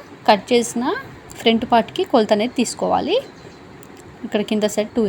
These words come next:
ఇంచెస్ ఉంది, కింద సైడ్ టూ ఇంచెస్ ఉంది కదా, టూ, టూ పాయింట్స్ పెట్టుకుంటున్నాను.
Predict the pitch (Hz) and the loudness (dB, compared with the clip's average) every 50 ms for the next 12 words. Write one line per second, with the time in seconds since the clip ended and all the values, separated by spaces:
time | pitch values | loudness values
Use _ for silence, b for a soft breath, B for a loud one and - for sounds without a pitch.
0 | 185 185 190 208 190 - - 196 196 240 359 453 - - - - - - - - | -2 -4 -4 -6 -8 -8 -6 -6 -4 -4 -4 -6 -8 -10 -18 -20 -20 -20 -20 -20
1 | - - - - - - - - - - - - - - - - - - 247 226 | -20 -20 -20 -20 -20 -20 -20 -20 -20 -20 -20 -20 -20 -20 -20 -18 -8 -6 -4 -2
2 | 214 214 - 226 214 233 349 453 508 B B B B B B B - 262 254 240 | -2 -2 -2 -2 -2 0 0 -2 -2 B B B B B B B -2 0 0 2
3 | 240 233 254 233 - 226 220 214 220 285 370 415 - - 277 262 254 254 247 226 | 2 0 -2 -2 -2 -2 0 0 2 4 2 2 2 2 2 2 4 2 2 2
4 | - 226 220 220 - - 220 202 - - 202 196 185 196 190 190 185 202 262 359 | 2 2 2 2 0 0 -2 -2 -2 -6 -8 -6 -6 -6 -6 -4 -4 -2 -2 -2